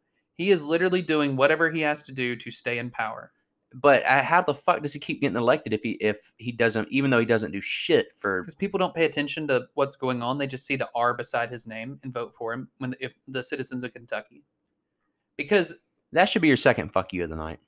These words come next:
Speaker 2: to the Republican citizens of, uh, Kentucky.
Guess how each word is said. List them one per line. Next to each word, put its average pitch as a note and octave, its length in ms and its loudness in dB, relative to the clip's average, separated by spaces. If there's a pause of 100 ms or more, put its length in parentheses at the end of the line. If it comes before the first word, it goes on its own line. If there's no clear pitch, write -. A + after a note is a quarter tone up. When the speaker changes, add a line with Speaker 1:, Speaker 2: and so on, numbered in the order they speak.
(640)
Speaker 2:
to A#2+ 120 -4
the G2+ 180 0
Republican G2+ 580 0
citizens F2 560 -6
of, D#2+ 220 -8
uh, D#2 160 -6
Kentucky. D#2+ 480 -16